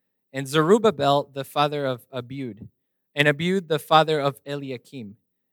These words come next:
and Eliakim the father of Azor, and Azor the father of Zadok, and Zadok the father of Akim, and Akim the father of Eliud,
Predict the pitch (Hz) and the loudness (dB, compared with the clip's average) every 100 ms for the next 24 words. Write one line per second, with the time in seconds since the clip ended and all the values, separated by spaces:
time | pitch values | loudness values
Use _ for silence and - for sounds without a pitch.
0 | _ 143 139 160 165 151 143 190 196 165 | _ -14 4 4 4 -4 -6 -8 -6 -6
1 | 151 156 151 151 139 131 131 120 139 120 | 0 2 2 0 -4 -6 -14 -10 -10 -10
2 | 104 _ _ _ _ _ 135 139 139 143 | -12 _ _ _ _ _ -10 -10 -2 -2
3 | 139 226 170 143 147 143 - 160 160 160 | 4 4 6 4 0 -6 0 4 4 2
4 | 139 127 117 127 139 123 92 _ _ _ | -4 -6 -12 -10 -10 -10 -18 _ _ _
5 | _ _ 131 127 156 180 160 151 143 135 | _ _ -16 -4 0 2 2 -2 -10 -2
6 | 156 151 156 151 131 131 - 123 - _ | 4 4 4 -2 -2 -6 -6 -16 -18 _
7 | 156 107 104 _ _ _ _ 135 143 - | -14 -14 -16 _ _ _ _ -2 -2 -2
8 | - 196 196 165 147 - 156 151 143 131 | -4 -2 -2 -4 -4 2 2 2 -2 -4
9 | 139 135 139 104 | -14 -12 -12 -12